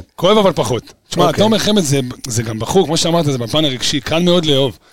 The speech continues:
Speaker 1: הוא בחור חיובי, אתה יודע, הוא בחור טוב, בחור חיובי,
Speaker 2: שחקן
Speaker 1: הוא
Speaker 2: בית.
Speaker 1: מקצוען, שחקן בית כן, אבל לא איזה סמל ירוק. לא איזה סמל ירוק. ולהגיד לך שכואב כן,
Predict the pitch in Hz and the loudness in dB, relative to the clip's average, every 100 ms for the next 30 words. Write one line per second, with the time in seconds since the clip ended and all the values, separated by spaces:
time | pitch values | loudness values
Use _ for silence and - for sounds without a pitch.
0 | _ _ _ _ - 135 247 240 262 254 | _ _ _ _ -6 -4 0 4 6 6
1 | 277 123 92 160 170 127 180 185 180 147 | 2 0 -6 -2 -2 0 0 2 2 0
2 | - 180 160 170 165 170 160 143 147 90 | -2 -2 2 2 4 4 2 2 -2 -4
3 | - 143 - 147 170 151 151 214 226 240 | -6 -4 2 2 2 0 -6 -4 -2 0
4 | 233 - 240 220 170 165 226 202 185 - | -2 -2 0 2 2 2 0 0 -2 0
5 | 170 135 120 107 107 110 - _ _ _ | -2 -2 -4 -4 -4 -6 -10 _ _ _
6 | _ _ - 196 208 202 175 143 117 110 | _ _ 0 2 2 0 0 0 0 -2
7 | - - _ _ _ _ _ 143 156 202 | -6 -18 _ _ _ _ _ 0 0 0
8 | 214 208 208 240 - 208 | 0 0 2 2 2 0